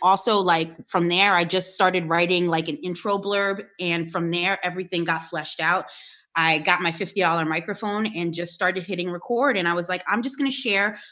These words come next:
on my expertise of running successful classrooms," 'cause I was really good at it because I came from a K through twelve setting. I understood all of those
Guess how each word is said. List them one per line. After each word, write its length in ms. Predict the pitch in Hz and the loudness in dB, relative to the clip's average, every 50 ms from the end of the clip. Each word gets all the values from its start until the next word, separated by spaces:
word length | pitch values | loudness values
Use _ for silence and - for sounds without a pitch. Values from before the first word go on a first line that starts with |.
| _ _ _ - 160 | _ _ _ -4 0
on 200 | 202 202 196 196 | 2 4 4 4
my 140 | 190 185 - - | 2 0 0 -2
expertise 760 | 196 196 - - - 208 202 202 - - 202 220 220 - - | -6 -6 -6 -8 -8 -8 -8 -8 -8 -10 -8 -10 -8 -6 -4
of 180 | 185 180 170 175 | -4 -4 -2 0
running 300 | 185 185 185 190 196 185 | 0 0 0 0 -2 -4
successful 600 | - - 160 - - 185 165 - - - 170 165 | -6 -8 -10 -6 -4 -4 -4 -4 -4 -8 -8 -6
classrooms," 560 | - - 147 165 170 - - 143 143 156 156 | -2 -2 -2 -2 -2 -4 -6 -6 -6 -6 -8
'cause 140 | - 180 185 | -6 0 2
I 120 | 202 202 | 4 4
was 220 | 202 208 202 196 240 | 4 2 0 -2 -2
really 180 | 294 294 277 | -2 -2 0
good 160 | 247 311 330 | 0 2 4
at 140 | 320 254 190 | 6 6 4
it 140 | 160 131 - | 4 0 -4
because 240 | 185 170 - 190 190 | -8 -6 -6 -4 -4
I 80 | 185 | -4
came 320 | 180 - - 226 214 214 220 | -6 -4 -2 -2 -2 -2 0
from 180 | - 214 202 | -2 -2 -2
a 40 | 196 | -2
K 200 | 190 - 190 190 | -4 -4 -6 -6
through 160 | - - 214 | -4 -6 -8
twelve 240 | 220 220 214 214 214 | -4 -2 -2 -2 0
setting. 280 | - 190 175 180 175 170 | 0 0 0 0 0 0
I 120 | 165 170 | 0 0
understood 440 | 180 180 185 180 - - - 214 196 | -2 -2 -4 -4 -4 -4 -4 -2 -2
all 200 | - 175 185 185 | 0 0 2 2
of 140 | 185 180 175 | 0 0 0
those 260 | 185 180 175 175 | 0 0 0 -2